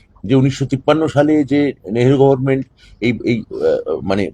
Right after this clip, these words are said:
ভাষাকে কেন্দ্র করে যে রাজ্যগুলোকে তৈরি করার সিদ্ধান্ত নিয়েছিল, কোনো দিন পশ্চিমবঙ্গ নিয়ে কোনো ডিবেট ছিল না।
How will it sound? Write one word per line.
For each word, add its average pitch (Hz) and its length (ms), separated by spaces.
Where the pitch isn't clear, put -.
ভাষাকে 143 380
কেন্দ্র 135 320
করে 143 260
যে 131 100
রাজ্যগুলোকে 127 540
তৈরি 120 260
করার 123 240
সিদ্ধান্ত 135 340
নিয়েছিল, 117 460
কোনো 220 280
দিন 208 300
পশ্চিমবঙ্গ 170 560
নিয়ে 160 140
কোনো 139 180
ডিবেট 104 360
ছিল 73 240
না। 65 120